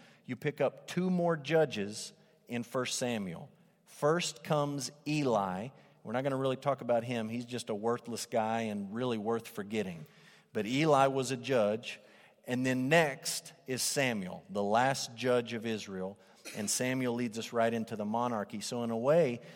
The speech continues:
Samuel is sort of a transitional figure, right?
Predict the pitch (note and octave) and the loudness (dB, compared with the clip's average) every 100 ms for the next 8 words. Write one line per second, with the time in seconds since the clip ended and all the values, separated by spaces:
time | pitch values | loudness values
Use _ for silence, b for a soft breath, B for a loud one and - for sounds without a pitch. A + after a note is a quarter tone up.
0 | B - D3 D#3+ D3+ C3 - D3 C3+ A2+ | B -2 -2 0 0 0 -2 -2 -2 -2
1 | - - C#3 B2 B2 D#3 D3+ B2+ - C#3+ | -2 -2 0 0 0 0 0 -2 -2 -2
2 | A#2+ F#2 E2+ - - G#2+ A#2+ | -4 -6 -12 -16 -10 -2 -2